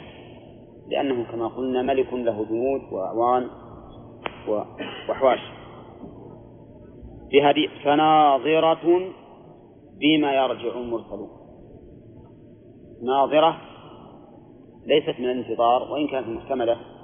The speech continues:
محتملة أن تكون من الانتظار، أي فمنتظرة، ولكنها من النظر.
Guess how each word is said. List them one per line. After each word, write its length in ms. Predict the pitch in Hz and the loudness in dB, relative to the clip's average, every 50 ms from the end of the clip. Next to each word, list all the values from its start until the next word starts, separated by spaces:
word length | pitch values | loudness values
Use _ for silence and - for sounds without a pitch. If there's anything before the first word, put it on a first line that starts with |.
| - - - - - - - - - - - - | -20 -20 -20 -20 -20 -20 -20 -20 -20 -18 -20 -16
محتملة 480 | - - 135 135 127 120 117 120 113 | -8 -6 -4 -2 -2 -2 -2 -2 -4
أن 60 | 113 107 | -4 -6
تكون 300 | 110 110 123 127 123 120 | -6 -6 -4 -2 0 0
من 60 | 117 | 0
الانتظار، 480 | 110 110 104 110 104 120 131 147 147 - - - - - - - - - - - - | -2 -2 -6 -2 2 4 6 4 4 2 -12 -20 -20 -20 -20 -20 -20 -20 -16 -8 -8
أي 80 | 110 | -8
فمنتظرة، 840 | 107 113 117 123 127 123 117 139 139 123 127 120 117 - 120 113 101 95 - - - - - - - - - - - - - - - - - - | -4 -4 -2 -2 -2 -2 2 2 4 4 4 2 2 0 -2 -8 -8 -8 -12 -18 -18 -18 -18 -18 -20 -20 -20 -20 -20 -18 -18 -18 -18 -18 -12 -8
ولكنها 520 | 110 110 120 120 - 127 131 131 123 123 | -4 -4 -4 -4 -2 -4 -4 -2 -2 -4
من 220 | 123 127 127 123 123 | -4 -2 -2 -2 -2
النظر. 420 | 123 123 120 135 143 143 139 127 | -2 0 2 4 6 6 6 4